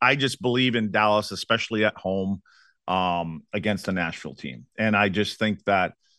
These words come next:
it'll be, I'm very curious about the Edmonton game. Oh, I just wanna see how they play against them. You know, that, that's, that's my thing. It, win or lose, it, it, it's not gonna,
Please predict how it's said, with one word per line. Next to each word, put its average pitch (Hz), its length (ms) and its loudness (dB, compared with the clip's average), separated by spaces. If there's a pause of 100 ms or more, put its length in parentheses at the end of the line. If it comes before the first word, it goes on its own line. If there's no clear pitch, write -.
(240)
it'll 180 160 6
be, 160 120 2
I'm 160 520 0
very 143 280 2
curious 123 380 -2
about 107 180 2
the 95 120 -4
Edmonton 82 420 -4
game. 71 260 -6 (160)
Oh, 156 140 4
I 160 200 4
just 170 160 2
wanna 180 120 2
see 151 140 -2
how 131 100 4
they 120 80 2
play 113 220 0
against 80 260 -8
them. - 100 -20 (280)
You 139 60 4
know, 135 80 6
that, 131 200 4
that's, 147 320 -2 (300)
that's 143 180 0
my 131 120 4
thing. 110 180 4
It, 151 240 2
win 202 160 6
or 196 80 6
lose, 160 320 4
it, 135 180 2
it, 131 140 -4 (160)
it's - 360 0
not 160 200 0
gonna, 123 300 2